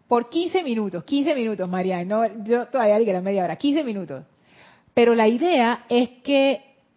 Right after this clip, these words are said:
a mitad de año sea la mitad de mi día,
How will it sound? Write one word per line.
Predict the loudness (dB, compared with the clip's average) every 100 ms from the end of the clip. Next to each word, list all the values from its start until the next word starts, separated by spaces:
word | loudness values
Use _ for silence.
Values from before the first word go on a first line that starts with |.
| _ _ _ _
a | 0 2
mitad | 0 -2 0
de | 2 2
año | 0 -2 -6 -8 -10 -16 _ _ _ _ _ _ _ -10
sea | -2 0
la | 0
mitad | -4 -4 -4
de | -4
mi | -6 -8
día, | -8 -10 -14